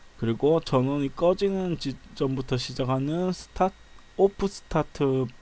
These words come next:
플리커 두 종류가 있습니다. 그래서 플리커 실제 사진을 보면 타이머랑 똑같이 생겼죠. 똑같이 전원을 알려주는 on, 그리고 동작을 알려주는 off, 요 외 두 가지가 있고요.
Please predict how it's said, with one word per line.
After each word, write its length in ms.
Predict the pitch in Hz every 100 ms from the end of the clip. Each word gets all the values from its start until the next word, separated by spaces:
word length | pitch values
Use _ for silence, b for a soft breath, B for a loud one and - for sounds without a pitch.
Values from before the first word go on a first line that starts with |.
| - - - - 131
플리커 600 | 147 139 131 - 123 117
두 160 | - 127
종류가 460 | 143 151 147 120 110
있습니다. 580 | - 113 113 104 104 95 - B B B B B B -
그래서 200 | 127 147 143
플리커 400 | - 180 - 185
실제 420 | 165 - 185 196
사진을 480 | 190 - 180 190 185
보면 600 | 160 143 143 160 160 131
타이머랑 500 | 127 202 208 208 180 160
똑같이 340 | - 196 -
생겼죠. 760 | 202 180 135 127 - - 110 107 107
똑같이 640 | - - - - 151 160 165 B B B -
전원을 1000 | - 123 135 127 127 - - 135 135 127 -
알려주는 800 | 123 127 123 120 127 147 180 185
on, 380 | 131 131 107 101 - B B B -
그리고 200 | 113 117
동작을 520 | 117 120 117 127 123
알려주는 680 | 113 123 120 117 127 147 170 -
off, 240 | 139 139 - - - 127
요 200 | 117 113
외 160 | 117 123
두 180 | 123 120
가지가 380 | 131 127 123 110
있고요. 480 | - 123 131 123